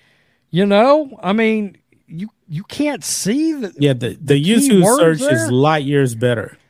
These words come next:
Speaker 1: Yeah, that's gotta be improved. Um, so there's a lot of things I, I wish they would, um, you know,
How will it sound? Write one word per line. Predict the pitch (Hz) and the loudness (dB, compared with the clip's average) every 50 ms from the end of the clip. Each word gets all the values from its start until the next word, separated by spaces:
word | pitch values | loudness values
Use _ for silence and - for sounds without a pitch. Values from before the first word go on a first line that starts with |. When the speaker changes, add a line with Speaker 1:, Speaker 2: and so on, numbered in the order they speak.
| _ _ _ _ _ _ _ _ _ _ - | _ _ _ _ _ _ _ _ _ _ -8
Speaker 1:
Yeah, | 139 160 170 185 196 185 _ _ _ - | -4 -2 0 0 0 -2 _ _ _ -6
that's | 175 170 185 - | -4 -4 -4 -2
gotta | - 220 196 185 | -2 -2 -2 0
be | 180 185 185 | -2 -2 -2
improved. | 180 165 143 - 185 170 170 175 170 180 180 - - - _ _ _ _ _ _ _ _ _ _ _ _ _ _ - | -2 -2 -2 -2 0 2 2 2 2 0 -2 -6 -20 -20 _ _ _ _ _ _ _ _ _ _ _ _ _ _ -8
Um, | 147 143 143 139 135 131 131 127 127 123 120 113 131 _ _ _ _ _ _ _ _ _ | -6 -4 -2 0 0 0 0 -2 -2 -4 -6 -10 -14 _ _ _ _ _ _ _ _ _
so | - - 240 233 220 208 208 - _ | -8 -2 0 2 2 0 -2 -4 _
there's | 226 208 240 254 233 | -2 0 0 0 0
a | 247 | -2
lot | 240 240 247 254 254 233 | -2 0 0 0 0 0
of | 170 - | -2 -2
things | 185 160 139 123 117 113 | -4 -4 -4 -4 -6 -6
I, | 139 151 156 | -4 -4 -4
I | 175 160 170 175 | -4 -4 -4 -4
wish | 180 175 196 214 208 - - | -2 -2 -2 -2 -2 -4 -6
they | 202 180 180 | -6 -4 -4
would, | 175 170 175 170 160 | -4 -4 -4 -4 -2
um, | 165 160 156 156 151 151 147 139 143 131 - _ _ _ _ _ _ _ _ _ _ _ _ _ _ _ _ _ _ _ _ _ _ _ _ _ - | -2 0 0 2 2 2 0 -2 -4 -8 -14 _ _ _ _ _ _ _ _ _ _ _ _ _ _ _ _ _ _ _ _ _ _ _ _ _ -6
you | 165 190 | -4 -2
know, | 180 156 151 | 0 0 -2